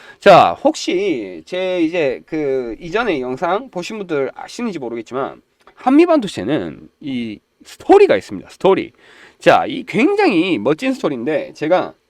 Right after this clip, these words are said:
최대한 딱 압축해서 말씀드릴게요. 자, 한미반도체가 왜 일단 주가가 이렇게 됐습니까, 여러분? 자,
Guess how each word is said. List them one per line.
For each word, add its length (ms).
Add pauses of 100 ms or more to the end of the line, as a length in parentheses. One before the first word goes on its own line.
(120)
최대한 400
딱 200
압축해서 380
말씀드릴게요. 640 (400)
자, 200
한미반도체가 1200 (340)
왜 220
일단 380
주가가 360
이렇게 280
됐습니까, 400
여러분? 220 (460)
자, 240